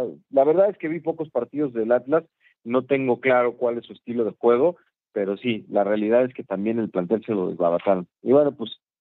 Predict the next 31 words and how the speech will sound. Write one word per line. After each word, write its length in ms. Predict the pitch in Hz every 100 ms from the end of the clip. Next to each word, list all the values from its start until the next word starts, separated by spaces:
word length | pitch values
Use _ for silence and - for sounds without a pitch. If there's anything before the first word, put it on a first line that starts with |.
| _ -
hoy, 240 | 127 151 117
ojalá 560 | 117 127 127 156 -
por 180 | 131 127
mi 640 | 131 143 139 131 127 117
gusto, 560 | 123 196 185 196 220 196
espero 320 | - 156 156
que 80 | 127
Pachuca 400 | 117 113 147 139
pueda 300 | 139 139 135
conseguir 500 | 117 - 113 123 123
la, 420 | 123 101 90 90 _ _ _ -
la 120 | 101
victoria, 580 | 101 98 - 139 131 107
¿no? 380 | 113 151 214 170 _ 113
Eh, 340 | 101 98 98 92
allá 440 | 101 120 120 120
en, 280 | 101 95 92
en 100 | 98
la 100 | 98
cancha 380 | - 120 117 123
del 140 | 98 95
Alfonso, 580 | 95 127 120 113 117
digo, 200 | 101 101
del 120 | 95 82
Alfonso 260 | 90 87
López, 260 | 95 87 - _ _ _ -
en 80 |
la 140 | 104 107
cancha 240 | 127 135
del 120 | 127
Jalisco, 600 | - 113 131 123 180 190